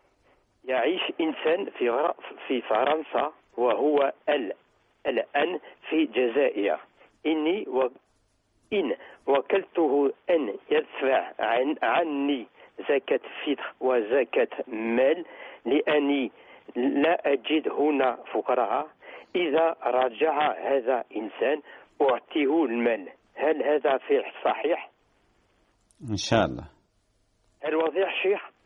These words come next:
Speaker 2: واضح يا أبا نادية.
Speaker 1: شكراً جزيلاً.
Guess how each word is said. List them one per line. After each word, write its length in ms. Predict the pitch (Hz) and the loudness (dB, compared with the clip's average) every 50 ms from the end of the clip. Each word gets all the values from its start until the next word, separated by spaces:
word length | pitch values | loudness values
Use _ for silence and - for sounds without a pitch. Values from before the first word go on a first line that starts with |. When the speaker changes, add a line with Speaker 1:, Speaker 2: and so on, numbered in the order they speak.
| _ _ - | _ _ -10
Speaker 2:
واضح 560 | 98 92 92 95 107 113 127 131 127 139 131 | -4 0 2 4 4 4 4 4 2 0 0
يا 200 | 143 139 123 120 | 2 0 2 2
أبا 200 | 131 123 135 131 | 2 4 4 4
نادية. 440 | 135 139 127 104 78 73 76 92 - - _ _ _ _ _ _ _ _ _ _ _ - - | 6 6 4 4 2 0 -4 -6 -10 -14 _ _ _ _ _ _ _ _ _ _ _ -8 -8
Speaker 1:
شكراً 300 | 165 - - 160 170 170 | -6 -4 -2 0 0 0
جزيلاً. 580 | 151 131 151 147 143 175 165 160 165 165 175 | 0 0 -2 0 0 0 0 0 0 -2 -4